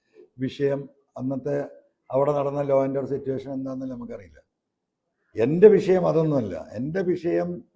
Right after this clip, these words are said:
പഠിച്ച പണി പതിനെട്ടും ഈ പറയുന്ന അജിത് കുമാറിനെ, പോറ്റുമകനെ, ഏ, ഡി ജി പി ആക്കാൻ വേണ്ടിയിട്ടുള്ള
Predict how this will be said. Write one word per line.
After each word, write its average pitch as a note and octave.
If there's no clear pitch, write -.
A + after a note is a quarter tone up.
പഠിച്ച D#3
പണി F3+
പതിനെട്ടും D#3
ഈ B2+
പറയുന്ന D3
അജിത് C3
കുമാറിനെ, C3+
പോറ്റുമകനെ, C3
ഏ, B2+
ഡി B2
ജി C3
പി D3
ആക്കാൻ C3+
വേണ്ടിയിട്ടുള്ള C3